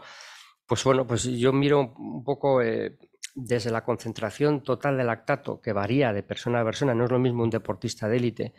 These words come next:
que una persona con una patología, por ejemplo, con un síndrome metabólico, eh, pero lo que me gusta ver es los puntos de inflexión, ¿no? El punto de inflexión donde hay desde, desde los niveles basales, donde empiezas ya a tener una primera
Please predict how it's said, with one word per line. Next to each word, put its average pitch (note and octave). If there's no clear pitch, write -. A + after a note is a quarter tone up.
que B2
una A2+
persona A#2
con G#2+
una A2
patología, G#2
por -
ejemplo, C3+
con A2
un G#2
síndrome G#2
metabólico, A#2+
eh, A2
pero G#2+
lo G#2+
que G#2+
me G#2
gusta C3
ver B2
es -
los A2
puntos B2
de A2+
inflexión, G#2+
¿no? C3
El -
punto A2+
de -
inflexión A2
donde G#2
hay A2+
desde, G#2+
desde G#2+
los G#2+
niveles G#2+
basales, A#2
donde G#2+
empiezas A2
ya A2+
a G#2
tener A2
una G#2+
primera G#2